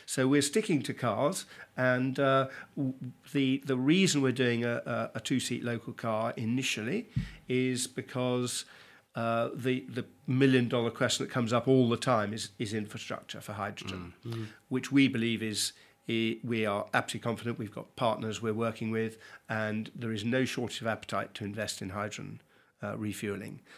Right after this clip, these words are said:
Speaker 1: Uh, all the forecourts in the U K, the private forecourts, are, uh, terrified of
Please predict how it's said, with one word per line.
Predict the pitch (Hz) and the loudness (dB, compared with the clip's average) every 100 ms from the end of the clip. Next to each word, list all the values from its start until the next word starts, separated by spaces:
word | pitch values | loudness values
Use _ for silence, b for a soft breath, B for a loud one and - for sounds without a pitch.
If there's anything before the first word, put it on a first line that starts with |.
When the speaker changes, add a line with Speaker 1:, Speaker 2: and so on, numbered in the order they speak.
| B - | B -12
Speaker 1:
Uh, | 117 117 | -12 -2
all | 160 147 | 6 6
the | 123 | 6
forecourts | 131 127 120 113 113 - | 4 4 4 0 0 -2
in | 110 | 0
the | 113 | 0
U | 110 | 0
K, | 120 110 | 0 0
the | 107 | -2
private | - 120 107 - | -2 0 0 -4
forecourts, | 117 104 113 107 - B B B - | -6 -4 -6 -6 -8 B B B -6
are, | 110 110 107 - _ _ _ | -2 0 -2 -4 _ _ _
uh, | 120 110 110 _ _ _ _ _ _ _ | -6 -6 -6 _ _ _ _ _ _ _
terrified | - 156 120 98 95 - | 0 2 2 0 -6 -6
of | 135 107 104 101 | -8 -6 -6 -10